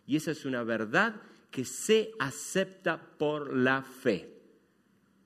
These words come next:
Lo tenés que creer. Y en función de creer quién sos, empezar a vivir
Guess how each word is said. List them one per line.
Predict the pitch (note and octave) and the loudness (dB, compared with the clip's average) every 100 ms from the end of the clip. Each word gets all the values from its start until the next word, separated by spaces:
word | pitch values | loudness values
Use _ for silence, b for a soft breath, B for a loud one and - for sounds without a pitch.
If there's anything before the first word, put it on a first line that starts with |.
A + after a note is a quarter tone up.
| _ _ _ _ _ _ | _ _ _ _ _ _
Lo | A2+ C#3+ C3+ | 0 2 2
tenés | C#3 C3 D#3 G3 - | 2 4 4 2 0
que | - D#3+ D#3+ | 0 0 2
creer. | D3+ C3+ A#2 F2+ D#2+ b b - | 2 4 4 0 -4 b b 0
Y | C#3 | 0
en | C3+ | 2
función | C3 C3+ - C4+ | -2 -4 -2 2
de | A#3 A3+ | 4 4
creer | - G3 G3 - A3 F#3 D#3 | 8 8 8 8 10 10 6
quién | - F#3+ F#3 D#3+ | 6 8 8 6
sos, | - A#3+ C#4+ - - | 8 8 8 0 -6
empezar | C3+ C3 C3+ B2 - D3+ D#3 - | -4 -2 -4 -4 2 2 2 0
a | A#2+ | -2
vivir | A#2 A#2+ C#3+ G3+ | 0 0 0 0